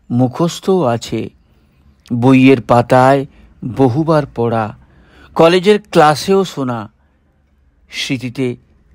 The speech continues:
ধারণ করা, সেসব পরীক্ষার খাতায় লিখে পাশও করেছে। কিন্তু ভাবা, ভাবার চেষ্টা হয়েছে কি কখনো?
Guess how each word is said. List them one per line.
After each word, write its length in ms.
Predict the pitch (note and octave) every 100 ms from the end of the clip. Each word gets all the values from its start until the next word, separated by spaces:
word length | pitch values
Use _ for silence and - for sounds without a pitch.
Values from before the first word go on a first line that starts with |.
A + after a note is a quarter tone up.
| -
ধারণ 400 | - A#2+ B2+ B2+
করা, 400 | A#2+ B2 B2 A2 - - - -
সেসব 340 | - E3 D#3 E3 -
পরীক্ষার 580 | D3 D3+ - - D#3+ D#3
খাতায় 500 | - C#3+ D#3 C#3+ C3 _ - _ _
লিখে 360 | B2 C3 C3+ D3+
পাশও 520 | - B2+ B2 A#2+ E3+
করেছে। 600 | D#3+ B2 A2+ - A2 C#3+ - _ _ _ _ _ _ _ _
কিন্তু 280 | - A3 G3+
ভাবা, 420 | A#2+ A2 B2+ F3+ - _ _ _ _ _ _ _ _ _ _ _ _ -
ভাবার 320 | - A#2 B2+ A#2+ -
চেষ্টা 460 | D3+ C3 - D#3+
হয়েছে 500 | D3+ E3 D#3+ F3 A#2+ - _ _ _ _ _
কি 160 | - E3
কখনো? 540 | - B2 - F3 G3+